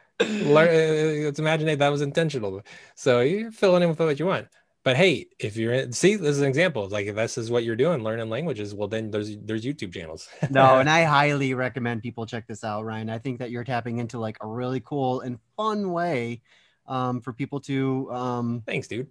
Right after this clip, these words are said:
Speaker 2: to learn languages. I mean,
Speaker 1: I
Speaker 2: and
Speaker 1: appreciate
Speaker 2: that's,
Speaker 1: it.
Speaker 2: that's, that's really cool. And I know that you have had this, you know, practically a lifelong fascination with, with language.
Speaker 1: Yeah, and I watch, you know, there's, I watch a lot of other language,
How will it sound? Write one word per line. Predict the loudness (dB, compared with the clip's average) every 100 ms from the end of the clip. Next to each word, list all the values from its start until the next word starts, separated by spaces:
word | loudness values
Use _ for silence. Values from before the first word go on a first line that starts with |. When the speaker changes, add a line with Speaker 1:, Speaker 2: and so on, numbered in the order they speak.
| _
Speaker 2:
to | -4
learn | 0 0
languages. | 0 -2 -2 0 0 -2
I | -4
mean, | -2
Speaker 1:
I | 0
Speaker 2:
and |
Speaker 1:
appreciate | 0 0 -2
Speaker 2:
that's, | -6 -10
Speaker 1:
it. | -4
Speaker 2:
that's, | -4 -4 -4
that's | -4 -4
really | -4
cool. | -2
And | 0
I | 2
know | 2 2
that | 0
you | 0
have | -2
had | -2 -4
this, | -6 -10 -14 _ _ _ _ -12
you | -8
know, | -6 -8 -10 _
practically | -4 -4 -4 -6 -4
a | -2
lifelong | 0 0 0 0 0
fascination | -2 -2 -4 -6 -6 -8 -8
with, | -8 -10 _ -18
with | -16
language. | -12 -8 -6 -6 -8 -10 -18 -2
Speaker 1:
Yeah, | 2 4
and | 6
I |
watch, | 6 6 4 0
you | 0 2
know, | 2 0
there's, | 0 -4 -6
I | -10 -8 -8 -4 0
watch | 2 0
a | 0
lot | 0 2 2
of | 2
other | 0 0 0
language, | -2 -4 -4 -6 -10